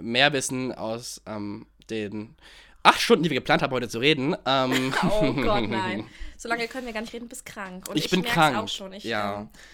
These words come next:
Speaker 2: ich
Speaker 1: Ich
Speaker 2: finde das nicht so nett von dir, dass du deine Keime hierher gebracht hast.
Speaker 1: Entschuldigung, ich bin dedicated. Ich bin extra krank drei Stunden nach München gefahren.
Speaker 2: Ja.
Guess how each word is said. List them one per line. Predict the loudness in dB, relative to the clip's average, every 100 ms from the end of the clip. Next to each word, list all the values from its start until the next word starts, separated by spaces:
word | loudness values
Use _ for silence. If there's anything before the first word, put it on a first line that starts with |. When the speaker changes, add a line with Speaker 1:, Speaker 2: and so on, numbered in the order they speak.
| -18
Speaker 2:
ich | -12
Speaker 1:
Ich | -10
Speaker 2:
finde | -10
das | -10 -12
nicht | -14
so | -12
nett | -12
von | -10 -10
dir, | -10
dass | -12
du | -14
deine | -16 -16
Keime | -18 -18 -16
hierher | -16 -16 -18
gebracht | -18 -20 -20 -14
hast. | -8
Speaker 1:
Entschuldigung, | -4 -2 -2 -2 -2 -4 -6 -6
ich | -10 -6
bin | -6 -2
dedicated. | 0 2 2 0 0 0 -2 -4
Ich | -8 -8
bin | -8 -6
extra | -6 -6 -10
krank | -10 -10 -2 0 0 -2
drei | -8 -4 -2 0
Stunden | -2 -2 2 2 2 -2 -4 -4
nach | -4 -4
München | -4 -4 -6 -8
gefahren. | -8 -8 -8 -8
Speaker 2:
Ja. | -8